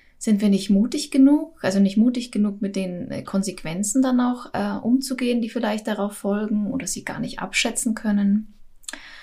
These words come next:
Ganz oft, also ich, ähm, erinnere mich da viel, äh, daran, ist es ein "Macht man nicht". Also viel aus,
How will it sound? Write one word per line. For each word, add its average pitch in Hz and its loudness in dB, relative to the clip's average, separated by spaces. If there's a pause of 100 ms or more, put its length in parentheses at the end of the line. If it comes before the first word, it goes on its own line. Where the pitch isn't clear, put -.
(360)
Ganz 220 4
oft, - 0
also 180 -8
ich, - -4
ähm, 220 0
erinnere 220 2
mich 240 6
da 226 0
viel, 226 -2
äh, 214 0
daran, 214 0
ist 220 -4
es 202 -4
ein 190 -2
"Macht 220 -2
man 165 -2
nicht". - -10
Also 185 -10
viel 214 0
aus, 185 0